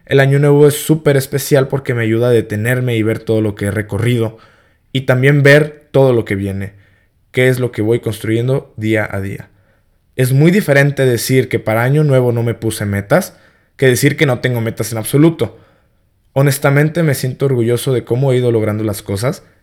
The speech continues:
y la gente cercana a mí sabe que no ha sido fácil. Ha sido todo un camino con más tropiezos que éxitos, pero la verdad es que ha valido la pena.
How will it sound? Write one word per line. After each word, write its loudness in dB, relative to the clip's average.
y -4
la 0
gente -6
cercana -4
a -2
mí -2
sabe -2
que -4
no -4
ha -4
sido -4
fácil. -12
Ha -4
sido 0
todo 0
un -2
camino 2
con -4
más -4
tropiezos -6
que -2
éxitos, -4
pero 2
la 2
verdad 2
es -10
que -4
ha 2
valido 0
la -6
pena. -12